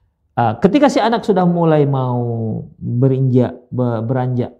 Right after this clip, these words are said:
remaja, sudah mulai balik ataupun sudah mulai mumayyiz, maka dia bisa dikasih pilihan. "Nak, kamu mau tinggal dengan makmu atau tinggal dengan, dengan ayahmu?"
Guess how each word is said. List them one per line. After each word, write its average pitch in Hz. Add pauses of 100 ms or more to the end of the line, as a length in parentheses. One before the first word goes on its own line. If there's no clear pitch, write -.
(160)
remaja, 147
sudah 123
mulai 117
balik 143
ataupun 147
sudah 135
mulai 131 (320)
mumayyiz, 160 (320)
maka 87
dia 170
bisa 151
dikasih 156
pilihan. 156 (400)
"Nak, 165
kamu 135
mau 147
tinggal 127
dengan 113
makmu 117
atau 151
tinggal 135
dengan, 156 (240)
dengan 113
ayahmu?" 113